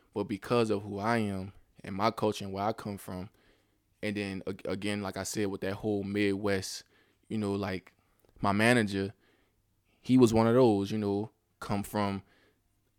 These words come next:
somewhere in fucking Illinois, not many black people around,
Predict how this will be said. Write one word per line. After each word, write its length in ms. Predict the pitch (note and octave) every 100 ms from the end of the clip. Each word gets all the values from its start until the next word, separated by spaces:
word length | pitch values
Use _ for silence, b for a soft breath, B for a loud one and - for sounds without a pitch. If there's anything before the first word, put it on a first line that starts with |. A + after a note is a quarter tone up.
| _ _ _ _
somewhere 540 | - C3 A#2+ A2 A2 G#2+
in 120 | G#2
fucking 360 | - A2 G#2+
Illinois, 800 | - A2 G#2+ G#2 G2+ G2+ G2+ G2+ - _ _ _ _ _ _ _
not 280 | - G2 G#2+
many 200 | A2 A2
black 300 | G#2 G#2+ G#2
people 360 | A#2 A2 G#2+ G2+
around, 540 | G2 G2+ G2 F#2+ G2